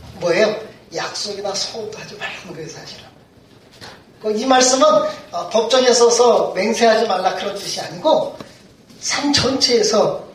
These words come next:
아예 맹세하지 말라는 거예요. 여러분, 맹세는 꼭 말로 "네, 맹세합니다." 그래야만 맹세가 아니죠. 여러분들 무슨 그 전세 계약서 같은 거 작성할 때 거기에 뭐 하죠? 사인을 하거나 도장 찍죠?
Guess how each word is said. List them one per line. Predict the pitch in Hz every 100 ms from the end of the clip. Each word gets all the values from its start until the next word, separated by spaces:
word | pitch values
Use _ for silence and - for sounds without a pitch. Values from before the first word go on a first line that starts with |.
| -
아예 | - 196 233 - - -
맹세하지 | 175 208 220 156 -
말라는 | - - 151 202 202
거예요. | - - - - - - - - - - - - - -
여러분, | 214 233 262 233 - - -
맹세는 | 190 220 226 240 247
꼭 | 247 220
말로 | - 190 220 208 - -
"네, | 165 180
맹세합니다." | 165 170 - 190 180 180 175
그래야만 | 185 175 175 156
맹세가 | 151 175 165
아니죠. | 151 147 185 240 - - _ _ _ _ _ _
여러분들 | 180 190 202 190 196 - -
무슨 | - - 185 175 170
그 | - 156
전세 | - 190 196
계약서 | 190 175 156 160
같은 | 151 139
거 | 156
작성할 | 156 - - 156 131
때 | - - - - _ _
거기에 | - 175
뭐 | 180 143
하죠? | 143 277 285 - - - _ - - - _ _
사인을 | - - 180 180 175 156
하거나 | 151 151 143
도장 | 170 160 156
찍죠? | - - 160 -